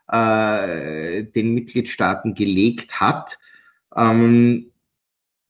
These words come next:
es gibt überhaupt keinen Konsens über die Abschaffung der Sommerzeit.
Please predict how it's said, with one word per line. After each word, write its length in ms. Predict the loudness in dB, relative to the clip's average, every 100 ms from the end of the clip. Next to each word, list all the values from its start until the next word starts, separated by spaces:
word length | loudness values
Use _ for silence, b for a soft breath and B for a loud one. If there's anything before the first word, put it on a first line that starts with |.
| _ -20 -4
es 200 | -2 -2
gibt 200 | -4 -2
überhaupt 400 | -2 -2 -6 -4
keinen 220 | -4 -2
Konsens 560 | -4 -8 -8 -10 -12 -10
über 140 | -6
die 140 | -6
Abschaffung 520 | -8 -12 -10 -12 -14 -18
der 80 |
Sommerzeit. 680 | -12 -10 -12 -14 -20 -20